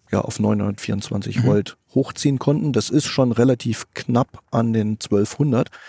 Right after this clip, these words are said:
Speaker 2: Mhm.
Speaker 1: weil man muss diese Überspannungsausreißer per Software und Ansteuerung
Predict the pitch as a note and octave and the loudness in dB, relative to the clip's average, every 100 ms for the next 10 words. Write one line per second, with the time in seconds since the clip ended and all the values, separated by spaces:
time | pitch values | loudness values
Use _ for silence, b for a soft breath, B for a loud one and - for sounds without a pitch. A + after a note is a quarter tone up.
0 | B - A#2+ B2 B2+ B2+ A#2+ - A2+ A#2+ | B 2 4 6 4 2 0 -2 0 0
1 | - B2+ B2 - A#2+ B2 A#2 A2 - - | 0 -2 -2 -2 -2 0 0 -4 -10 -14
2 | _ _ _ _ - C3 - B2 G2 G#2+ | _ _ _ _ 4 4 4 0 2 2
3 | - A#2 A2 A2 A2+ - - G#2+ - C3 | 2 2 2 0 -2 -6 -4 -2 0 0
4 | - B2+ A#2+ A#2 A#2 A#2 - G2+ G2+ G2 | 0 0 2 4 2 0 -2 -4 -4 -6
5 | - b b b _ B2+ C3+ - A#2+ A#2 | -14 b b b _ 0 0 2 4 4
6 | A2+ A2+ A2+ A2 | 4 2 2 -2